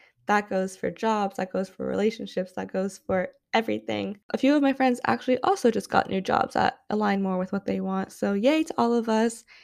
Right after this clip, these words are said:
And don't be, don't feel bad about yourself if you are just graduating and you don't have something lined up right away. That's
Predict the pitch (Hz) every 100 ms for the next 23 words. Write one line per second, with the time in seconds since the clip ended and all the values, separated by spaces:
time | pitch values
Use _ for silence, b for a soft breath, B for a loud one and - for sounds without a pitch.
0 | B B - 214 202 202 220 233 - 202
1 | 214 220 247 240 226 233 - _ _ _
2 | _ - 247 247 285 277 196 196 208 -
3 | 208 202 - 185 185 - - 196 - 202
4 | 190 190 - 220 226 226 214 214 214 202
5 | 190 190 185 190 196 - 190 185 185 -
6 | - 190 202 196 185 190 185 175 - 226
7 | 226 226 240 226 202